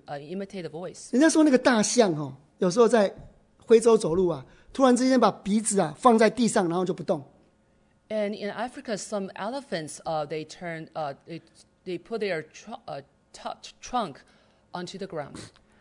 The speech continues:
Speaker 2: 那就不动，不走路了。
Speaker 1: And they don't, they don't move.
Speaker 2: 然后他们说，呃，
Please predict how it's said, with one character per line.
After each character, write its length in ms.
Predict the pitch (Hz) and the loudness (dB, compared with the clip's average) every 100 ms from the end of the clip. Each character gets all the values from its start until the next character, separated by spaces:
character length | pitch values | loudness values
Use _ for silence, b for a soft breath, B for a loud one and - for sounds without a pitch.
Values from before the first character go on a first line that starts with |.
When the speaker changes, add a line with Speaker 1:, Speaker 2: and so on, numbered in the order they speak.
| _ | _
Speaker 2:
那 80 | 196 | 4
就 80 | 208 | 4
不 80 | 202 | 8
动， 200 | 233 190 | 6 8
不 60 | |
走 120 | 208 | 4
路 140 | 214 214 | 6 6
了。 160 | 165 - | 4 -4
Speaker 1:
And 220 | 190 185 175 | -6 -6 -6
they 340 | 170 160 151 | -8 -8 -10
don't, 240 | - 156 - | -12 -16 -14
they 100 | 160 | -10
don't 280 | 160 151 - - | -10 -10 -16 -14
move. 260 | 196 180 - _ | -12 -12 -14 _
Speaker 2:
然 140 | 170 226 | 0 2
后 80 | 214 | 4
他 140 | 226 | 4
们 60 | 214 | 4
说， 240 | 226 - | 4 2
呃， 140 | - | -4